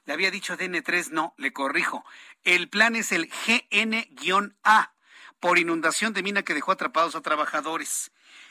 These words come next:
En el marco de la Estrategia Nacional de Seguridad en Coahuila, la Guardia Nacional activó el plan de asistencia a la sociedad en casos de emergencia, plan G N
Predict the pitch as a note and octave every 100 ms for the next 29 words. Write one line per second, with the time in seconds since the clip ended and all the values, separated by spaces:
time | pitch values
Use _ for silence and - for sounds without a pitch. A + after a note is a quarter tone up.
0 | - E3+ G#3 G#3 G3 G3+ G3 F3+ D#3+ D#3
1 | F#3+ F3 E3+ D3+ D3+ F3 F3 - C#3+ C#3
2 | D#3+ F3 D3+ C3+ D3 F3+ D#3 C3+ E3 D#3+
3 | C#3+ C3+ C#3 E3 D3 C#3+ D3 D#3+ E3 D#3
4 | - - D#3 D#3+ E3 D#3+ D3+ - - -
5 | F#3 G3+ G3+ G3+ - E3+ E3 C#3+ F3 F3
6 | D#3 C3 A#2+ D3+ C#3+ - E3+ - - E3+
7 | F#3+ - F3 - F3+ F3 E3+